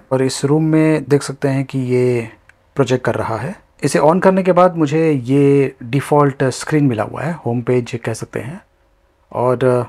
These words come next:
ये जो प्रोजेक्टर है, इसने ऑटोमेटिकली जो फोकसिंग था प्लस जो एडजस्टमेंट्स था, वो इसने कर दिया है।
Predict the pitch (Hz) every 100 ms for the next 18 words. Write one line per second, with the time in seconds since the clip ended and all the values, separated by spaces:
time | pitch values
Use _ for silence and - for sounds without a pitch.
0 | - 123 127 127 123 143 160 165 147 143
1 | 123 123 123 147 147 - - _ _ -
2 | 139 135 147 165 190 190 180 180 180 -
3 | 139 139 - - 120 - 123 110 123 -
4 | 170 151 165 165 131 123 131 - - 135
5 | 139 147 120 113 107 104 127 139